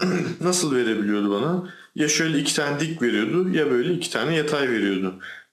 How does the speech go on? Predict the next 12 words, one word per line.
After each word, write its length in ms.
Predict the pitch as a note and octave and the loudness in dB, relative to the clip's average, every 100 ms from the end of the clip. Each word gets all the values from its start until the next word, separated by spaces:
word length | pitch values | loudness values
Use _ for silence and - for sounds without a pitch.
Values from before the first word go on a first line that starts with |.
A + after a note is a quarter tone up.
| - | -4
Bize 160 | D#3+ | 0
yatay 420 | E3+ E3 E3 E3 | 0 2 2 2
vermiş. 540 | C#3 G#2 B2+ G3 - - | 2 2 0 0 0 0
Bunun 340 | D#3+ F3 F3+ | 0 0 -2
X 260 | F#3 F3+ - | -2 0 2
doğrultusundaki 640 | D#3 C3+ C3+ - B2+ A#2 | 2 2 2 0 0 0
en 220 | - D#3+ D3+ | 0 0 0
büyük 220 | C#3 C#3 | 0 2
ölçüsü 420 | C#3+ C3 - A#2 | 2 2 0 0
ne? 100 | D3+ | 0
Yüz 240 | F3 D#3+ | 0 0
otuz. 400 | C#3 - F#2 - | 0 0 0 -2